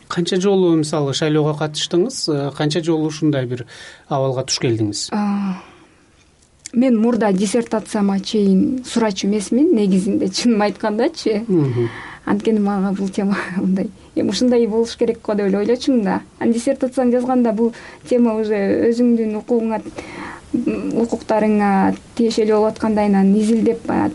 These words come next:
Speaker 2: докладдык менен изилдейин дегенде анан бүт баарын карап баштайсың да. Анан могу акыркы эки шайлоодо ошентип, баягы парламенттик шайлоодо күзүндө, анан акыркы могу жергиликтүү кеңеш, ш-, э, шай-, шаардык кеңешке неме болгондо,
Speaker 1: Мгм.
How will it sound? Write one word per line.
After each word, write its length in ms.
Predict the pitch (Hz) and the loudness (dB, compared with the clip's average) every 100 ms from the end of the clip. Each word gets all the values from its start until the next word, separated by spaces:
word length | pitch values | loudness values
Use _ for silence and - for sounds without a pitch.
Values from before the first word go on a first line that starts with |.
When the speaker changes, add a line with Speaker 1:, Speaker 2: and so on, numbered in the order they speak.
| - - | -6 -6
Speaker 2:
докладдык 520 | 220 226 208 - - | -4 -2 -4 -6 -4
менен 360 | 214 208 202 202 | 0 2 2 0
изилдейин 460 | 214 208 214 208 | 0 0 2 2
дегенде 340 | 202 208 202 196 | 2 2 2 2
анан 240 | 202 208 | 2 4
бүт 220 | 202 220 - | 2 0 0
баарын 260 | 226 202 | 0 0
карап 220 | 233 233 | 0 0
баштайсың 460 | 240 240 277 302 226 | 0 -2 -2 0 0
да. 160 | 196 196 - - - - - - | 0 -4 -14 -20 -20 -20 -20 -4
Анан 500 | 214 214 208 202 269 - - - | 0 2 2 2 0 -6 -20 -4
могу 160 | - 185 | 0 0
акыркы 380 | 233 247 240 226 208 196 214 | 0 -2 0 0 2 2 2
эки 180 | 233 208 | 0 -2
шайлоодо 460 | 214 202 202 190 | 0 2 2 0
ошентип, 400 | 202 208 214 - | 0 -2 -2 2
баягы 300 | 277 202 311 | 2 2 -2
парламенттик 540 | 226 226 214 202 196 - | 0 0 2 0 -2 -2
шайлоодо 460 | 233 226 269 330 | -2 0 2 2
күзүндө, 500 | 311 233 233 202 214 - - - - | 2 0 0 0 0 -4 -14 -18 -6
анан 260 | 190 240 240 | 0 2 2
акыркы 280 | 226 - - | 0 -6 -2
могу 280 | 226 220 233 | 0 0 0
жергиликтүү 560 | 208 - 226 - 214 226 | -2 -2 -4 -6 -8 -2
кеңеш, 320 | - 226 233 - | 0 0 -4 -8
ш-, 160 | - - - - - - | -10 -10 -16 -20 -20 -8
э, 80 | 196 | -6
шай-, 260 | - 226 202 | -2 -2 -2
шаардык 360 | - 240 196 - | 0 0 0 -2
кеңешке 560 | 196 202 - 190 190 - - | 0 0 -2 -2 0 -2 -2
неме 180 | 202 196 | 2 2
болгондо, 380 | 196 190 160 | 2 2 2
Speaker 1:
Мгм. 920 | 147 - 160 - - - - - - | 2 -2 -8 -8 -16 -20 -20 -10 -6